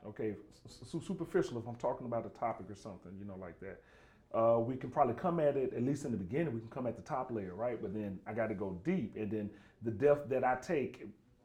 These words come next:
I may go southwest, you may go northeast, you know what I'm saying? Like, we'll, we'll, we'll go different. So I think that it's, I, I don't know if it's actually possible to fully empathize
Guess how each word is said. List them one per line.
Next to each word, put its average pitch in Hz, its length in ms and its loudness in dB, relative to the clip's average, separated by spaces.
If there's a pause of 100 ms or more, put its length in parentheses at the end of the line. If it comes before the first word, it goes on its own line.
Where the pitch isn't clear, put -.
I 107 220 2
may 117 100 0
go 107 200 0
southwest, 120 600 2
you 117 60 0
may 110 140 2
go 101 240 6
northeast, 113 580 4
you 120 80 2
know 117 80 6
what 107 80 4
I'm 104 60 -4
saying? 110 160 -4
Like, 101 160 2
we'll, 104 100 0 (140)
we'll, 113 160 -4
we'll 117 140 -2
go 104 120 -2
different. 117 360 -4 (600)
So 165 120 6
I 151 80 10
think 220 360 0
that 160 360 0 (640)
it's, 190 320 6
I, 254 180 8
I - 40 6
don't 427 180 8
know 330 180 6
if 269 120 2
it's 262 200 0
actually 247 360 4
possible 180 760 2
to 143 400 -2
fully 233 680 0
empathize 214 580 -2